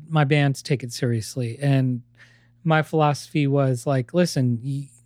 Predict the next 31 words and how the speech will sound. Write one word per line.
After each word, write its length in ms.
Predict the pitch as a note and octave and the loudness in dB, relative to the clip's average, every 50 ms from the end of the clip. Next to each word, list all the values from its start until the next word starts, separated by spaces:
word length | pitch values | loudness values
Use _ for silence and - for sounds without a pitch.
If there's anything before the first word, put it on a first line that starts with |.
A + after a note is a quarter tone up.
| _ _ | _ _
you 120 | - F#3 F#3 | -2 0 2
can 80 | A3+ | 4
do 140 | G#3 A#3 A3+ | 4 4 4
what 120 | G#3 F3+ | 4 4
you 120 | E3+ E3+ D#3 | 4 4 4
want 200 | E3 D#3+ D3 - | 4 4 4 4
after 280 | - D3 D3+ - F#3 | 2 2 0 0 0
the 100 | E3 F3 | 0 2
show, 260 | E3 - - G3+ G#3 G#3 | 2 2 4 4 4 4
but 240 | F3+ E3+ C#3+ B2+ - _ - - - - _ _ - - | 4 2 2 2 0 _ -20 -20 -20 -20 _ _ 0 2
I 40 | |
want 300 | D3+ F3 G3+ G#3+ F#3+ D#3 E3 | 4 6 6 6 4 4 4
everybody 520 | E3+ E3 F3+ F3+ D#3+ E3 D#3+ D#3 D3+ D3+ | 4 4 4 4 4 4 4 6 4 4
to 80 | C#3+ C#3+ | 2 2
be 300 | C3 D3 C#3+ C#3 C#3 C#3 | 2 2 4 4 4 2
at 100 | C3 - | 2 0
their 160 | C3 B2+ B2 | 0 -2 0
best 380 | A#2+ C#3+ C#3 A#2+ - - - - | 2 0 0 0 -2 -6 -2 0
when 120 | C#3 B2+ | 2 2
we're 120 | C3 B2+ | 2 2
on 140 | B2 A#2+ A#2+ A2+ | 2 0 -2 -4
stage." 520 | - - C3+ B2 A2 - - - - - _ _ _ _ _ _ _ _ _ - | -6 -4 -4 -4 -4 -6 -10 -14 -16 -16 _ _ _ _ _ _ _ _ _ -2
And, 640 | D3+ D3+ C#3+ C#3+ C#3+ C#3 C3+ C3+ C3 C3 B2+ - - - - - | 2 2 4 4 4 4 4 2 2 0 -2 -4 -8 -12 -4 0
um, 400 | D#3+ D3+ C#3+ C#3+ C#3 C#3 C3+ C3+ D3 | 2 4 4 4 4 2 0 0 2
you 100 | F3 F3+ | 2 4
know, 80 | F3 D#3 | 4 4
I 40 | D3+ | 4
wasn't 280 | D#3+ F3 D#3+ E3+ E3 | 4 4 2 2 2
like 140 | D#3 D3 - | 2 2 0
a 60 | C3+ | -2
police. 600 | A#2 - - C#3 D#3+ F#3 E3 D#3 - - - - | -4 -2 0 2 4 4 4 2 0 -4 -8 -10